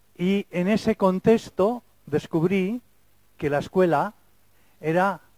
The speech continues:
no solo un servicio público, sino un recurso comunitario. Era una escuela que se insertaba en la comunidad.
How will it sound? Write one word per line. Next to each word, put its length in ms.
no 120
solo 240
un 60
servicio 540
público, 720
sino 400
un 200
recurso 480
comunitario. 760
Era 180
una 160
escuela 440
que 140
se 280
insertaba 720
en 40
la 120
comunidad. 560